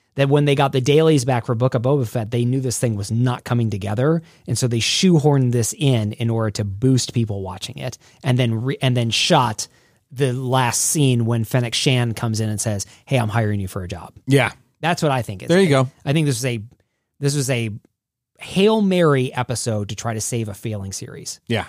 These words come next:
Speaker 2: Then we
Speaker 1: Not
Speaker 2: get
Speaker 1: so
Speaker 2: to
Speaker 1: much as the next episode, though.
Speaker 2: Right, yeah. And then you think, "Well, they'll, they won't do that again." Certainly in T V history, they never just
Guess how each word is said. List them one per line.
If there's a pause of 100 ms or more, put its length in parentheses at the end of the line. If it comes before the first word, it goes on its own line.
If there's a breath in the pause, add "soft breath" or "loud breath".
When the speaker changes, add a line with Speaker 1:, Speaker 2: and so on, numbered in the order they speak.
(120)
Speaker 2:
Then
we
Speaker 1:
Not
Speaker 2:
get
Speaker 1:
so
Speaker 2:
to
Speaker 1:
much
as
the
next
episode,
though.
Speaker 2:
Right,
yeah.
And
then
you
think,
"Well,
they'll,
they
won't
do
that
again."
Certainly
in
T
V
history,
they
never
just